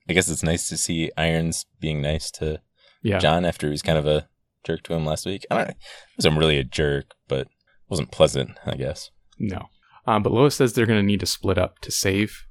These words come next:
Speaker 2: everyone, so Irons and Clark are gonna take on Edge, and Jonathan and Lois are gonna use the memory device that Edge used on Clark,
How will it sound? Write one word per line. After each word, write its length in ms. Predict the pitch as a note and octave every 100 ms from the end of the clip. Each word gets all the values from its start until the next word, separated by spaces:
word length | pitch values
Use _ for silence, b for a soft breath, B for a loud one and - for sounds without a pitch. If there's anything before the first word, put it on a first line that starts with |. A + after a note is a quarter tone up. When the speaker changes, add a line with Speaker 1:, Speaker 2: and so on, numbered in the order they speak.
| -
Speaker 2:
everyone, 380 | G#2 G#2 G2+ G2+
so 180 | - -
Irons 300 | G2 G2+ G2
and 120 | G2
Clark 380 | - G2+ G2+ -
are 60 | F#2
gonna 220 | F2 F#2
take 220 | - -
on 180 | F2+ F2
Edge, 340 | A2 A2 G#2+ -
and 120 | F#2
Jonathan 400 | - F2+ F2+ F#2+
and 100 | F#2+
Lois 440 | A2+ B2 A2 - B B B B
are 100 | G#2 F#2+
gonna 120 | F#2+
use 220 | G#2 F#2
the 80 | G2+
memory 320 | A2+ C#3 A#2
device 540 | G#2 G2 F2+ G2 - -
that 260 | F2+ - - _ _ _ -
Edge 260 | G2 F#2
used 240 | G2+ F2+ G2
on 160 | F2+
Clark, 380 | F#2+ F2+ F2 -